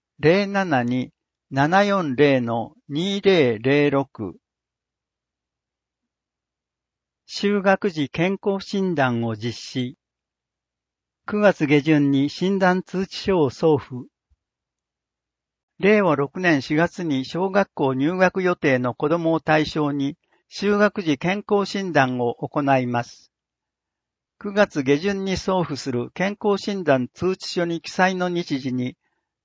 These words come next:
同通知書を持って各小学校へ、警報発令や感染症拡大防止などによる臨時休業で検診を中止する場合は、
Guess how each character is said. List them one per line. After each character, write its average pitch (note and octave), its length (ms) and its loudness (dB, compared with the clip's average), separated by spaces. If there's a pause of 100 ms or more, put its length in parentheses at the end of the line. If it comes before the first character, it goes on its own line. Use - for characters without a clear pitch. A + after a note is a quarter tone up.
(140)
同 E3+ 340 0
通 F#3 260 -4
知 - 140 -8
書 F3+ 240 2
を F3 40 0
持 E3+ 140 0
っ - 60 -6
て - 480 0
各 E3 340 0
小 F#3+ 300 -4
学 F#3+ 260 2
校 A#2 280 0
へ、 A2+ 240 0 (1300)
警 G3 200 4
報 G3 260 0
発 F3+ 260 0
令 F3 220 4
や E3 320 2
感 G3+ 240 -2
染 G#3 220 0
症 G3 240 -2
拡 G3 260 -2
大 F#3 240 2
防 E3+ 240 0
止 G3 160 -8
な F#3+ 140 2
ど E3 140 2
に C3+ 120 0
よ B2 140 2
る B2+ 120 -2
臨 F3 240 -2
時 G3 140 -2
休 G3 280 -2
業 C3 240 2
で B2 280 -2 (180)
検 G3 260 -2
診 G3 300 -4
を F3 80 -2
中 F#3 220 -2
止 F#3 180 -6
す F3 160 -8
る E3+ 140 0
場 E3 220 4
合 D#3+ 240 0
は、 D3+ 240 0